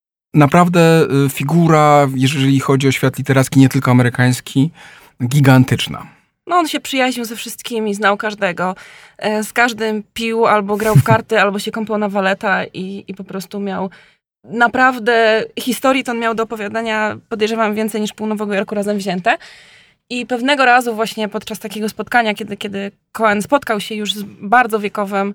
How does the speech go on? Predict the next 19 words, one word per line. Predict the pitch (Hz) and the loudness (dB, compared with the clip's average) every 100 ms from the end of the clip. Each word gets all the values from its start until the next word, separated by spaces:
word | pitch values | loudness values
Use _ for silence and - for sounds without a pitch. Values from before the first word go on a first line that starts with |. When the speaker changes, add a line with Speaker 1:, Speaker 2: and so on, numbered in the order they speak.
| - 202 | -10 -4
Speaker 2:
Haroldem | 220 214 208 214 | 0 0 0 0
Bloomem, | 254 294 254 240 | 0 2 2 2
ten | 240 | -2
opowiedział | 214 220 240 247 233 | -4 -4 -4 -2 -2
mu, | 214 208 | -2 -6
jak | 202 - | -8 -6
to | 208 202 190 _ _ _ _ 226 | -2 -2 -4 _ _ _ _ 0
wiele | 277 277 | 2 4
lat | 196 190 | 2 0
temu, | - 294 262 | 2 4 2
kiedy | 220 202 208 | -2 -8 -8
był | - 185 180 - | -4 -2 -2 -6
m-, | 208 - | -8 2
młodym | 208 254 214 | 4 4 2
wykładowcą, | 202 - 196 208 226 - 196 - - - - | -2 -4 0 0 0 -2 -2 -4 -16 -20 -14
tak | - 208 | -6 -6
naprawdę | 185 220 208 | 0 0 0
dopiero | 196 220 214 | -2 -2 -2
u, | 202 196 | -2 -4